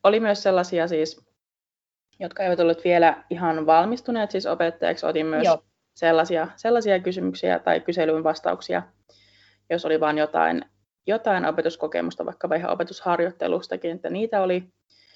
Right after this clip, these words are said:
Speaker 1: oli sitten jonkin verran ja sitten ehkä sellaisia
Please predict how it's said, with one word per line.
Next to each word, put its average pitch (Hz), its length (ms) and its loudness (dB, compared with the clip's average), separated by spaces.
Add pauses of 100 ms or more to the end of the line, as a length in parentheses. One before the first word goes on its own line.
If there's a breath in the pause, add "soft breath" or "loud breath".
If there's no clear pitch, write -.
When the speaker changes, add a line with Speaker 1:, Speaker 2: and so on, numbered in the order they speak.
(420)
Speaker 1:
oli 233 180 0
sitten 196 260 -4
jonkin 185 360 -2
verran 165 260 2
ja 180 80 0
sitten 131 360 -8
ehkä - 220 -14
sellaisia 92 500 -2